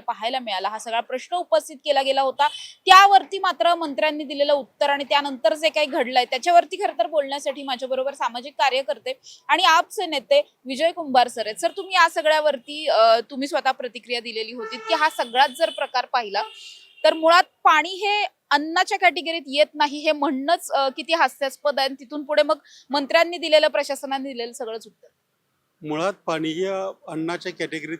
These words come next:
Speaker 2: येत नाही असं म्हणणं हीच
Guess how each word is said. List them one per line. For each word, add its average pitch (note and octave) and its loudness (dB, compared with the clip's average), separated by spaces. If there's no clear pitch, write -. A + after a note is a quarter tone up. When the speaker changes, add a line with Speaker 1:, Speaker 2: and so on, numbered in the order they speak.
Speaker 2:
येत D3 -8
नाही D#3+ -8
असं D3+ -10
म्हणणं D3+ -6
हीच G3+ -10